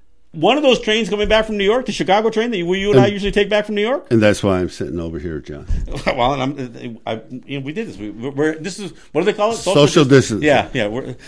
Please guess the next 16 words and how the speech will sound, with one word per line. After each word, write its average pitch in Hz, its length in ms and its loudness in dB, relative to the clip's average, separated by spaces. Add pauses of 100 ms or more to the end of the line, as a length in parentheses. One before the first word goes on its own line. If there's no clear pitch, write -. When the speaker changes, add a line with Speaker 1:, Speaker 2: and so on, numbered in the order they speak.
(140)
Speaker 1:
or 185 160 4
anti-social 139 580 0
distancing, 143 360 -6
depending 120 400 -4
Speaker 2:
Right. 139 140 0
Speaker 1:
on - 60 -12
how - 260 -8
you, - 20 -6
<laughs> - 40 -20
but 208 120 -2
no, 165 160 4
that's 160 160 2
why 151 120 2
we're 135 100 -2
doing 117 200 -4
it. - 160 -14